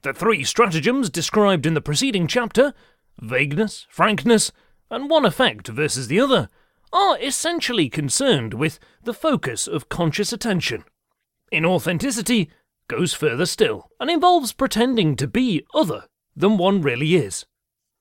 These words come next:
Inauthenticity is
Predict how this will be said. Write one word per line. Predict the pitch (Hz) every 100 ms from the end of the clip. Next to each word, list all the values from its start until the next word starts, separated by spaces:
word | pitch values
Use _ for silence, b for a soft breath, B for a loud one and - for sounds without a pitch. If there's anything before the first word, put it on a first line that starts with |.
| _ _ _ _ _ _ _ _ _ _
Inauthenticity | - 349 320 233 262 220 175 - 233 196
is | 208 214 180